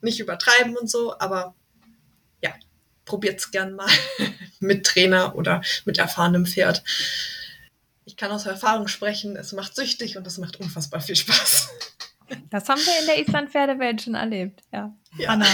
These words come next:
Speaker 2: das waren super Abschlussworte, würde ich sagen. Ganz lieben Dank für deine Zeit, auch Svenja. Es hat wieder sehr viel Spaß gemacht. Ich freue mich schon auf die nächsten Folgen mit euch.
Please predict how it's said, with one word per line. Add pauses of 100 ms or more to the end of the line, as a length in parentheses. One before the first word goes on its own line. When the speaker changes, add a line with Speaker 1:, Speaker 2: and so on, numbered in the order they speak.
(420)
Speaker 2:
das
waren
super
Abschlussworte,
würde
ich
sagen.
Ganz
lieben
Dank
für
deine
Zeit,
auch
Svenja.
Es
hat
wieder
sehr
viel
Spaß
gemacht.
Ich
freue
mich
schon
auf
die
nächsten
Folgen
mit
euch.